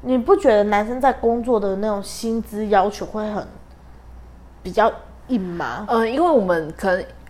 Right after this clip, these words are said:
Speaker 2: 可能真的是受到大众的影响。
Speaker 1: 对。
Speaker 2: 而且你以一个，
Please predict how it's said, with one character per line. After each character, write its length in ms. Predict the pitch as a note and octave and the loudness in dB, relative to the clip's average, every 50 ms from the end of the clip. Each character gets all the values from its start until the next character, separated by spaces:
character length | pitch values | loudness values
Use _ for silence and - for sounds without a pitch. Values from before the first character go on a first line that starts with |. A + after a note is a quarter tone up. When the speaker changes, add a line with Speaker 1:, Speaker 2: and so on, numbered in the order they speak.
| - - | -12 -6
Speaker 2:
可 120 | - G#3 | -2 -2
能 140 | G3 F#3+ G3+ | 0 0 6
真 140 | A3 B3 A#3+ | 6 6 6
的 40 | A#3 | 6
是 280 | A3 A#3 A3+ A3+ A3 | 4 2 2 0 0
受 180 | G#3 - A3 G#3 | 0 0 4 6
到 140 | G3 G3 G3 | 6 6 8
大 220 | G#3 F#3+ F3 E3 | 8 8 6 6
众 220 | D#3+ - F3+ E3 | 4 0 -4 -4
的 100 | D3 C3+ | -4 -6
影 300 | - - C#3+ - D3 E3 | -6 -8 -8 -10 -12 -12
响。 200 | D3 - F3 D3+ - | -10 -4 -4 4 6
Speaker 1:
对。 160 | - G#3 - - - - - - - - - - - - - - - | 6 6 6 2 -8 -16 -18 -18 -20 -20 -20 -20 -20 -20 -20 -6 2
Speaker 2:
而 100 | - B3+ | 2 4
且 340 | C4 D4+ C#4 G3+ C#3+ A#2+ - - - - - F3+ F3 G2+ - | 6 8 6 6 6 2 -8 -14 -20 -16 -12 -12 -12 -10 -6
你 240 | - G3+ F#3+ E3 - - | -6 -4 -4 -6 -6 -6
以 220 | F#3+ F#3 F#3+ G3 | -6 -4 -4 -4
一 40 | G#3 | 0
个， 380 | G3+ G#3+ G3 F#3 F3 D#3+ C#3 | 2 6 8 8 8 6 4